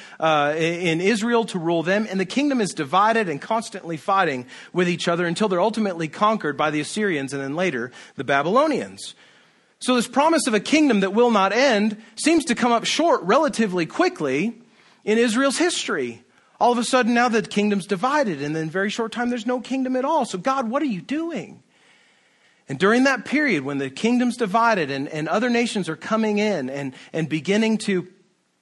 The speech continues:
uh, to conquer Israel, and then later the southern kingdom of Judah, and take them off into captivity, there begins to, to, to be this growing expectation for a king. The people of Israel remember the promise that God made to David for,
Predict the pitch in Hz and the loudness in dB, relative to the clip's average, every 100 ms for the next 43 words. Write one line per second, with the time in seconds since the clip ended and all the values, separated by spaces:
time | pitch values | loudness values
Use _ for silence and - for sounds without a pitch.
0 | - 147 135 151 - 208 233 175 143 180 | -4 -2 -2 -4 -4 0 0 0 0 0
1 | 202 180 131 131 147 151 175 208 185 156 | 0 0 -2 -2 -2 -2 0 0 -2 -4
2 | 208 202 185 202 202 170 131 147 196 156 | -2 -2 -2 -2 -2 -4 -6 -4 -2 -2
3 | 110 - - - 226 226 202 190 190 165 | -4 -10 -8 -2 0 2 2 0 -2 -6
4 | 160 175 160 - 185 139 120 - - 165 | -4 -4 -4 -4 -6 -6 -10 -12 -8 -6
5 | 143 160 220 269 254 214 - - - 190 | -4 -2 0 0 0 -2 -2 -8 -4 -2
6 | 165 151 185 147 233 190 - - 170 233 | -2 -4 -4 0 0 0 -4 -2 2 4
7 | 247 247 240 208 208 - 190 - 196 185 | 4 2 2 -2 -2 -4 -6 -2 -2 -2
8 | 165 143 147 135 120 139 107 101 _ _ | -4 -6 -4 -4 -4 -8 -10 -12 _ _
9 | _ _ _ - 156 233 262 208 185 220 | _ _ _ -8 0 0 2 0 0 0
10 | 202 160 151 170 240 233 165 147 - 220 | 0 0 2 2 2 2 0 -2 0 2
11 | 226 185 170 196 190 170 185 143 139 214 | 2 0 0 2 2 2 -2 -2 0 2
12 | 180 123 170 175 135 | 0 -4 -2 0 -2